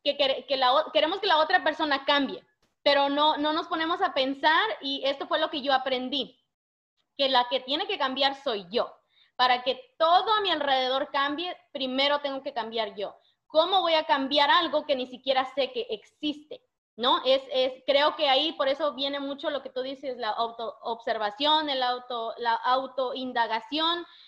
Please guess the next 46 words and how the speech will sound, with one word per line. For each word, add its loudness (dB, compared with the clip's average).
el 2
autoconocimiento, -2
el -4
ser -4
conscientes. -6
Eso, 0
eso -2
creo 0
que, 0
em, -10
ese -2
es, -12
ese -4
es -8
trabajo 4
de 4
valientes, 0
hablábamos 0
tú -10
y -6
yo -2
el -2
otro -6
día, -4
¿no? -8
Porque -6
no -4
toda 2
la 4
gente -4
quiere 0
hacer -4
este -8
trabajo. -2
Todas 0
las -2
personas -8
dicen, -16
"Ay, -2
no, -6
pero -4
es -6
que -6
yo -2
así -6
soy. -4